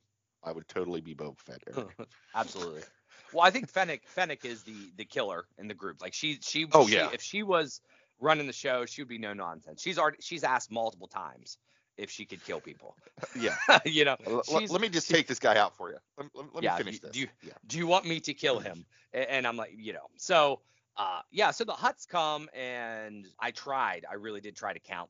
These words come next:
Speaker 2: the, the amount of people, but the screen, you know, I was
Speaker 1: Yeah.
Speaker 2: too busy
Speaker 1: Yeah.
Speaker 2: reading, you know, reading the actual,
Speaker 1: <laughs>
Speaker 2: you
Speaker 1: The
Speaker 2: know,
Speaker 1: subtitles.
Speaker 2: Huttese.
Speaker 1: Yeah.
Speaker 2: Yeah,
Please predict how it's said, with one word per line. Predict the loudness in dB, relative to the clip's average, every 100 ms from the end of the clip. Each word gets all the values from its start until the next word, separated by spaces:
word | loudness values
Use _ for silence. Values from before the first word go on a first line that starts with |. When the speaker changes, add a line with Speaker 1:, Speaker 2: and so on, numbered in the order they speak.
| -14
Speaker 2:
the, | -18 -16
the | -12 -8
amount | -6 -6
of | -10
people, | -18 -14 -14 -12
but | -14
the | -10
screen, | -10 -6 -6 -8 -12 _
you | -8
know, | -8 -8 -16 -16 4
I | 6
was | 6
Speaker 1:
Yeah. | 4
Speaker 2:
too |
busy | 4 4 0
Speaker 1:
Yeah. | 0
Speaker 2:
reading, | 2 2 -2 -4 -6
you | -6 -4
know, | -4
reading | -4 -2 0 -2 -4
the | -4 0
actual, | 0 0 -6 -8 -12 -20
Speaker 1:
<laughs> | -20 -10
Speaker 2:
you | 2
Speaker 1:
The | 4
Speaker 2:
know, |
Speaker 1:
subtitles. | 8 8 8 8 8 6 0
Speaker 2:
Huttese. | -12 -20 -6
Speaker 1:
Yeah. | 6 10
Speaker 2:
Yeah, | 12 12 10